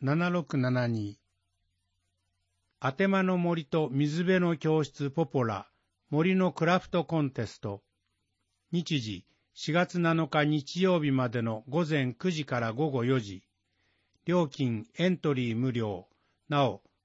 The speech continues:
別途森のクラフト参加費必要。内容、どんぐりや木の枝、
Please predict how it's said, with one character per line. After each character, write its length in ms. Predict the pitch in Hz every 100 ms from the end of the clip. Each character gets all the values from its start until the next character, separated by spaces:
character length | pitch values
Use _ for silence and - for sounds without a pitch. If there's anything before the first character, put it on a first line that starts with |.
| 131
別 280 | 151 143
途 200 | - 165
森 280 | 139 147 175
の 160 | 185 170
ク 140 | 175
ラ 140 | 170 160
フ 120 | -
ト 120 | 135
参 240 | - 147
加 120 | 143 151
費 220 | 170 156
必 260 | - -
要。 340 | 113 101 82 - _ _ _ _ _ _ _ _
内 280 | 147 151 156
容、 320 | 151 135 123 _ _ _
ど 160 | 175 202
ん 80 | 185
ぐ 140 | 151
り 120 | 139
や 160 | 127 123
木 180 | - 190
の 200 | 165 135
枝、 360 | 117 117 110